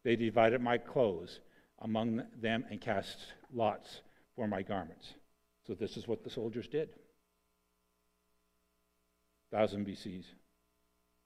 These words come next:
He protects his bones, all his bones. Not one of them will be broken.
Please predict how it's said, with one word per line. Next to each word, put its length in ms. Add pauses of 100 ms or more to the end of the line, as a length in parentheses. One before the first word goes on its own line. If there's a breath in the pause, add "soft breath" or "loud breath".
(1080)
He 460 (800)
protects 380
his 180
bones, 480 (120)
all 200
his 180
bones. 440 (360)
Not 180
one 180
of 80
them 140
will 100
be 120
broken. 400